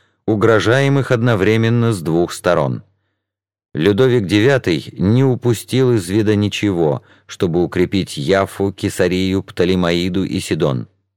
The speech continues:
Он ободрял рабочих своим присутствием. Дело это, потребовавшее значительных сумм,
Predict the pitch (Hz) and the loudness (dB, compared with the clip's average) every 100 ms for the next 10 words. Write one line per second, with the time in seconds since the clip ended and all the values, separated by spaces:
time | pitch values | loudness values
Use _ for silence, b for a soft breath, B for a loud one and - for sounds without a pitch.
0 | _ _ _ - 113 120 110 98 107 131 | _ _ _ -2 2 2 2 2 2 2
1 | 139 110 92 113 127 113 - 95 92 98 | 2 2 2 0 0 -4 -4 0 0 0
2 | 98 92 - 76 67 - - 62 57 - | -2 -4 -6 -6 -8 -8 -6 -6 -8 -14
3 | b b b b b b 90 143 147 113 | b b b b b b 0 2 4 4
4 | 92 85 90 90 107 101 90 78 - 98 | 2 2 -2 0 0 2 0 -2 -2 -2
5 | 78 92 98 113 104 92 90 80 - 127 | 0 -2 -2 -2 -2 0 -2 -4 -4 0
6 | 123 104 | 0 -2